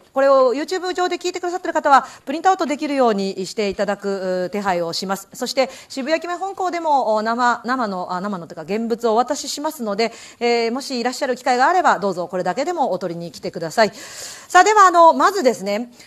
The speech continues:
えー、八番、会社の期間としまして、一ページ、二ページのところ、どうぞお開きください。えー、まず、取締役何する人ぞっていうのが今わかんないまま、えー、一生懸命取締役会決議だ、株主総会決議だって覚えてらっしゃる、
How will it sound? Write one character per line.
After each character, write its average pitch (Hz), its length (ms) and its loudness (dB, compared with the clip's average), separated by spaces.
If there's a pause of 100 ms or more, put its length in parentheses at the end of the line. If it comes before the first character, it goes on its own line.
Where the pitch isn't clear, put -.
え 214 500 0
ー、 - 40 -20
八 277 360 -2
番、 254 300 2
会 285 240 4
社 392 140 -4
の 392 120 -6
期 - 160 -14
間 370 280 -2
と - 140 -4
し 240 120 -6
ま 233 80 -4
し 233 80 -8
て、 202 100 -4
一 202 200 -8
ペ 392 100 -4
ー 415 60 -2
ジ、 359 80 -6
二 330 100 -8
ペ 381 120 -2
ー - 40 0
ジ 349 60 -6
の 320 80 -4
と 294 80 -2
こ 262 80 4
ろ、 233 140 6
ど 226 120 2
う - 20 2
ぞ 208 120 4
お 196 60 4
開 202 180 -2
き - 80 -20
く 214 80 -4
だ 202 80 0
さ 214 160 4
い。 185 60 -2 (540)
え 240 220 4
ー、 233 40 0
ま 320 140 -4
ず、 349 340 0
取 240 180 2
締 403 160 -4 (160)
役 415 260 0
何 392 280 2
す 403 120 0
る 302 80 2
人 285 180 4
ぞ 240 100 8
っ - 20 2
て 240 60 -6
い - 20 -2
う - 20 -2
の 233 60 -2
が 220 60 2
今 311 180 2
わ 240 80 6
か 311 80 2
ん 330 80 -2
な 269 100 4
い 233 60 2
ま 220 100 0
ま、 214 260 2
え 196 120 2
ー、 - 20 0
一 190 80 -4
生 214 60 -8
懸 311 160 -2
命 392 100 -2
取 269 160 2
締 254 220 -2
役 240 120 2
会 233 140 -2
決 233 220 -2
議 208 80 -4
だ、 208 80 0
株 202 180 -6
主 220 140 -4
総 240 80 -2
会 233 120 -4
決 233 220 -4
議 226 60 -4
だ 208 80 0
っ 170 40 -6
て 202 80 -4
覚 202 200 4
え - 20 2
て 220 80 0
ら 190 80 0
っ - 20 -2
し - 80 -8
ゃ 202 40 0
る、 190 120 -2